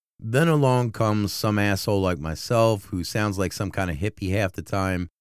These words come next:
telling you that it's necessary to upset the little neutral vanilla balance you have going on in your life right now.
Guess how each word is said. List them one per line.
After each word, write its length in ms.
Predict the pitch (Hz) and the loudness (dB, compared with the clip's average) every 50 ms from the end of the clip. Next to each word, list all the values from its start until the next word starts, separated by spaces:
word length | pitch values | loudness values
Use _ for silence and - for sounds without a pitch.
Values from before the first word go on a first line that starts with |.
| _ _ | _ _
telling 300 | - 139 139 139 135 127 | -2 0 2 2 2 2
you 140 | 120 110 104 | 2 2 2
that 200 | 98 101 95 90 | 2 2 2 2
it's 160 | 92 - - | 0 -4 -2
necessary 560 | 107 104 98 - - 92 - - 104 95 92 87 | -2 -2 -2 -2 -4 -6 -4 -2 0 0 0 -2
to 520 | - - 101 98 95 92 90 87 85 82 - - - | -4 -4 -2 -2 0 0 0 -2 -4 -6 -8 -6 -6
upset 460 | 101 98 - - - 113 101 90 - | -6 -4 -4 -6 -4 -4 -4 -4 -4
the 100 | 92 87 | -6 -4
little 640 | 85 85 90 107 110 107 104 101 98 95 92 90 80 80 | -4 -4 -2 0 2 2 2 2 2 0 -2 -4 -6 -8
neutral 920 | 82 92 92 98 110 104 92 - - 107 101 95 92 90 87 85 82 78 73 | -8 -6 -2 -2 -2 -2 -2 -4 -2 -2 0 0 0 -2 -2 -4 -6 -8 -8
vanilla 420 | 73 92 95 98 104 107 101 98 | -6 -4 -2 0 0 2 0 0
balance 460 | 87 82 95 92 90 92 92 78 - - | 0 0 -2 -2 0 -2 -4 -6 -4 -6
you 120 | 98 87 | -4 -2
have 200 | 90 87 85 82 | -2 -4 -4 -4
going 300 | 80 90 90 87 85 85 | -6 -4 -4 -4 -4 -4
on 200 | 85 85 82 82 | -4 -4 -4 -6
in 120 | 82 82 | -6 -6
your 120 | 82 80 80 | -6 -6 -4
life 380 | 87 92 92 95 92 - - | -2 0 0 0 -2 -4 -6
right 220 | - 71 67 - - | -8 -10 -10 -10 -10
now. 320 | 76 76 71 67 65 65 | -10 -10 -8 -10 -10 -14